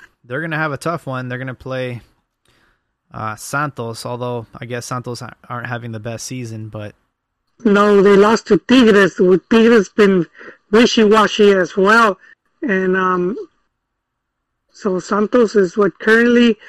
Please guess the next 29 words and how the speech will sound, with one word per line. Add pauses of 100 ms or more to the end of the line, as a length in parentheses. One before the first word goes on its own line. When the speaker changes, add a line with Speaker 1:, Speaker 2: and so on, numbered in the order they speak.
(200)
Speaker 2:
they're
in
sixteenth
place.
Speaker 1:
Yeah,
they're
not
doing
so
Speaker 2:
Uh,
Speaker 1:
hot.
Speaker 2:
so
I,
I (100)
think
it's
pretty
evenly
matched. (480)
And
if
Toluca
is
playing
at
home, (760)
uh, (380)
and
I,